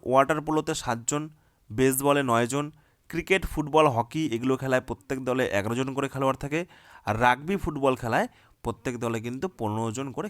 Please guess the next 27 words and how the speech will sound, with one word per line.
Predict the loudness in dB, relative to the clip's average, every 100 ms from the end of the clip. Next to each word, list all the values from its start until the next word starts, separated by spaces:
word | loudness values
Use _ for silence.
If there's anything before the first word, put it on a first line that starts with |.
| -8
খেলোয়াড় | -8 -8 -10
থাকে। | -12 -12 -16 -20 -12 -8
ওকে, | -6 -8 -14 -20 _ _ _ _ _
নেক্সট | -2 0 0
দেখো, | 0 0
দুই | 0
নম্বর | -2 -2
প্রশ্ন, | -2 -2 -4 -4 -2
ইসরোর | 0 0 0 0
বর্তমান | -2 -2 -6 -6 -4
চেয়ারম্যানের | -4 -2 -4 -4
নাম | -4 -6
কি? | -12 -16 -14
পুলিশ | -6 -4 -2
পরীক্ষাতে | -2 0 0 0 0
প্রচুর | -2 0 -2 4
বার | 6 6 2
এই | -2
প্রশ্নটি | -4 -6 -6 -6 -4 -4
এসেছে। | -4 -6 -8 -10 _ _ _ _ -20 _ _ _
সঠিক | -6 -4 -2
উত্তর | -4 -6 -4
কী | -2
হবে, | 0 0
কমেন্টে | 0 -2 -2 -2
জানাও। | -2 -4 -8 _ _ _ _ _ _ _ _ _ _ _ _ _ _ _ _ _
তো | -4